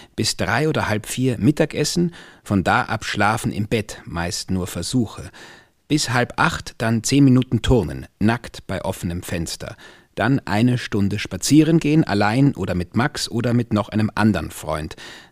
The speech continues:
Dann Nachtmahl innerhalb der Familie. Dann um halb elf,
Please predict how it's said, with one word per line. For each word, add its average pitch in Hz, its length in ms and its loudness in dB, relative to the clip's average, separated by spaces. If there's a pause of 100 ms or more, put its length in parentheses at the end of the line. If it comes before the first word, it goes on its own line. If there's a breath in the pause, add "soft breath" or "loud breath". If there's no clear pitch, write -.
(180)
Dann 120 320 4
Nachtmahl 110 600 0
innerhalb 101 440 0
der 101 100 -4
Familie. 101 600 2 (420 loud breath)
Dann 143 300 0
um 113 160 0
halb 110 240 0
elf, 170 440 2